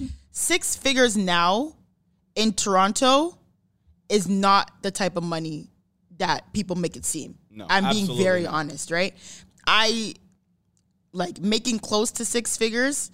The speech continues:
Speaker 1: like, paying your rent, right? So when you pay your rent, and if you have a car, and inf-, grocery inflation, you know, personal hygiene stuff you need to buy, savings,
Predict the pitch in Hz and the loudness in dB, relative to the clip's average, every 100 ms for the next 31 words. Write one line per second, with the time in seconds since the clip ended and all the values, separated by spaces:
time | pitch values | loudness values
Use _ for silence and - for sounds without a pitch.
0 | _ _ _ _ 180 175 170 - _ _ | _ _ _ _ 0 0 -2 -14 _ _
1 | _ _ _ _ _ _ _ _ _ - | _ _ _ _ _ _ _ _ _ -4
2 | 214 214 226 208 185 156 - 175 170 220 | 0 2 2 0 0 -2 -6 -2 0 -2
3 | - - - 175 165 175 165 185 226 240 | -6 -8 -2 -2 -2 -4 -4 -2 0 2
4 | 208 202 196 - _ 170 165 170 160 185 | 2 2 0 -4 _ -6 -6 -6 -4 -2
5 | 190 - 175 170 165 165 180 _ _ _ | -4 -2 2 2 2 -2 -6 _ _ _
6 | _ 170 165 160 156 185 - - - 175 | _ -4 -2 -4 -6 -8 -12 -10 -8 -8
7 | - 170 190 196 - 196 196 185 - 185 | -8 -8 -2 -2 -2 -4 -4 -4 -4 -4
8 | - 180 175 175 175 - 190 165 160 160 | -2 -2 0 -2 -6 -4 -2 0 0 -4
9 | - _ _ _ _ _ _ 220 202 208 | -10 _ _ _ _ _ _ -8 -6 -2
10 | 196 185 175 175 180 185 190 175 - 180 | 0 0 -2 -2 -2 -2 -4 -4 -4 -4
11 | 180 175 - 170 175 170 165 165 - - | -6 -6 -4 2 6 6 4 0 -6 -20
12 | - - - 196 190 180 170 170 170 - | -8 -2 2 4 4 2 2 0 -2 -4
13 | - | -6